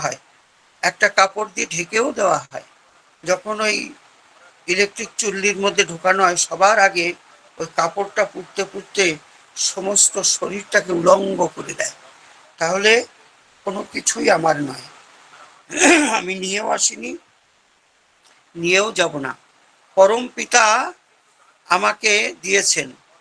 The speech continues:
হ্যাঁ, পরম পিতাই এখানে সে সমস্ত কিছু আমার জন্য, আমার জন্মের আগের থেকেই সৃষ্টি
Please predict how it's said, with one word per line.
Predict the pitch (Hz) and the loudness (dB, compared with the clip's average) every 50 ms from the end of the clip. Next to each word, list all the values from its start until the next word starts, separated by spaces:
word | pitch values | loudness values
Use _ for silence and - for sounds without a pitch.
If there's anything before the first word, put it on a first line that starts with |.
| _ _ _ _ _ _ _ - | _ _ _ _ _ _ _ -4
হ্যাঁ, | 190 190 175 156 143 127 - _ _ _ _ _ _ _ - | -2 0 0 -2 -4 -6 -12 _ _ _ _ _ _ _ 0
পরম | 180 185 196 202 202 196 - | 2 2 2 2 -2 -6 -10
পিতাই | 202 202 - 226 226 233 233 - - _ _ _ _ _ _ _ _ _ _ _ _ _ _ - | -6 0 2 4 4 2 0 -6 -12 _ _ _ _ _ _ _ _ _ _ _ _ _ _ -6
এখানে | 185 185 - - 220 220 220 214 208 - | -6 -4 -2 -2 -4 -2 -2 -2 0 0
সে | - 190 180 - - | 0 2 2 0 0
সমস্ত | - 202 214 240 247 - - - - - - | 0 -4 -8 -4 -2 -2 -2 -2 -4 -10 -12
কিছু | - 285 - 196 170 | -10 -4 0 0 0
আমার | 185 196 196 - - | 2 0 -2 -4 -6
জন্য, | 208 196 185 175 165 151 - _ _ _ _ _ _ - | -6 -6 -6 -6 -8 -8 -12 _ _ _ _ _ _ -4
আমার | 160 175 180 170 165 | -2 0 0 0 0
জন্মের | 180 175 180 185 185 190 180 175 170 | 0 0 0 0 0 2 2 4 2
আগের | 165 196 - - - | 2 -2 -8 -10 -12
থেকেই | - - - 196 175 151 - - _ _ _ _ _ - - | -12 -6 -4 -4 -4 -4 -6 -12 _ _ _ _ _ -6 -4
সৃষ্টি | - - - - - - - | -4 -2 0 0 0 0 -2